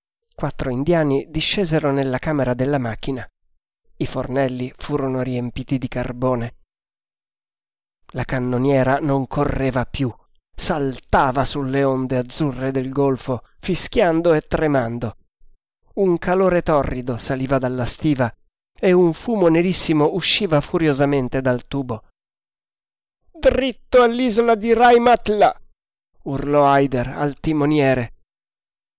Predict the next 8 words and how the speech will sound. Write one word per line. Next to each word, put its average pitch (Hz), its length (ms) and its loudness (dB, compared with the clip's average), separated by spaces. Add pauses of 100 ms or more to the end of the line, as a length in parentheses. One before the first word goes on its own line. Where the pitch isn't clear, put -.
(720)
La 127 120 -2
distanza 131 640 0
che 143 120 -4
li 131 160 -4
separava 143 520 2
dall'isola 139 600 0 (260)
spariva 196 500 0
rapidamente. 135 840 -2